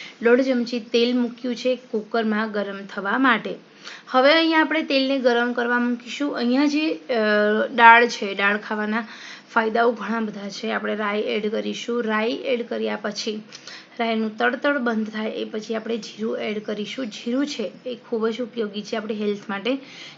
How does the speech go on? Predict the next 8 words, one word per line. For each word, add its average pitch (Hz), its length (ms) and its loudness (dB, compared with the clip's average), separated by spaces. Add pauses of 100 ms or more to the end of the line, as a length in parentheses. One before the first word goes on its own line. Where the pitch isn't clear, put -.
જીરું 226 340 -4
આપણા 220 200 -6
ખોરાકને 214 520 -6
પચાવવાનું 202 640 -8
પણ 220 160 -4
કામ 220 360 -2
કરે 202 340 -8
છે. 202 220 -8